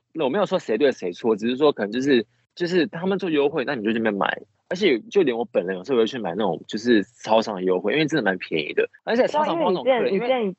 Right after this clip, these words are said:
Speaker 2: 不是本来我都会叫你买雪糕吗？然后有一次我去
Speaker 1: 嗯。
Speaker 2: seven看，就，哎，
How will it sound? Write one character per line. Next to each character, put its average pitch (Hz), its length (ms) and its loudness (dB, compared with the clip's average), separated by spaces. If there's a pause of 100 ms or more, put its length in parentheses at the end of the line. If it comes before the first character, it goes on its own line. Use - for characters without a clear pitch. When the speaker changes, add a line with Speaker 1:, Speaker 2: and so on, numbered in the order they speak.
(100)
Speaker 2:
不 208 100 -4
是 269 320 0
本 175 140 0
来 185 160 2
我 170 80 0
都 196 80 0
会 214 80 0
叫 208 160 0
你 170 100 -4
买 165 220 0
雪 139 240 -2
糕 160 260 2
吗？ 156 320 -2
然 190 160 2
后 240 100 2
有 180 140 0
一 170 40 -6
次 262 80 -8
我 202 120 0
去 180 80 -4
Speaker 1:
嗯。 190 160 -6
Speaker 2:
seven 185 320 0
看， 180 300 0
就， 202 80 -2
哎， 311 120 4